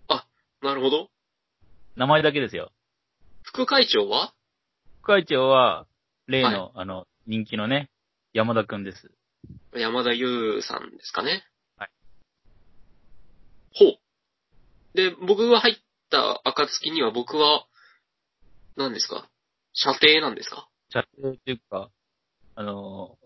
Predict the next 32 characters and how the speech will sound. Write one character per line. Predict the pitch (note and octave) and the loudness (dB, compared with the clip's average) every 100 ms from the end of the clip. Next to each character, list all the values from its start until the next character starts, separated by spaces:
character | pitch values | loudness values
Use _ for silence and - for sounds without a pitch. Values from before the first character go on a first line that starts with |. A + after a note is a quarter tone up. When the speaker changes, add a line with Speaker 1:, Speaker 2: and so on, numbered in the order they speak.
| - | -6
Speaker 2:
そ | G#2+ | -6
う | |
で | F2 | -2
す | |
ね。 | A2 A2 F#2+ _ _ _ - - _ | 0 0 0 _ _ _ -20 -20 _
射 | - G#2 | -12 -10
程 | - | -2
で | G#2+ G2+ - _ _ _ _ _ _ - - - - - - - - - | 0 0 -4 _ _ _ _ _ _ -20 -20 -20 -20 -20 -20 -20 -16 -14
す | - | -6
ね。 | G#2 G2+ | -2 0
Speaker 1:
ラ | C3 | 0
ッ | - | -4
パ | C3 | -6
的 | A2+ | -2
な。 | |
Speaker 2:
あ | G2+ A#2 A2+ | 2 2 0
の、 | - B2 | -2 -4
刺 | D#3 | -2
身 | D3 | -2
の | C#3+ - | -4 -8
つ | C#3+ | 0
ま | C3+ | 0
み | B2 | 0
み | - - | -4 -12
た | |
い | F2 | -10
な。 | F2 - _ _ _ _ _ _ - - - - | -10 -12 _ _ _ _ _ _ -20 -20 -20 -16
Speaker 1:
<laughs> | - - - - - - - - - - - - - - - - - - - - - - - - - - - _ - _ - _ - - - - - - _ | -6 -6 -4 -4 -6 -12 -18 -20 -20 -18 -10 -8 -8 -10 -16 -14 -8 -4 0 0 2 -2 0 -8 -6 -6 -10 _ -20 _ -20 _ -20 -20 -18 -16 -18 -20 _
マ | - | -10
ジ | G3+ - | -8 -8
か | - A2 | -8 -8
よ。 | G2+ G2 | -6 -10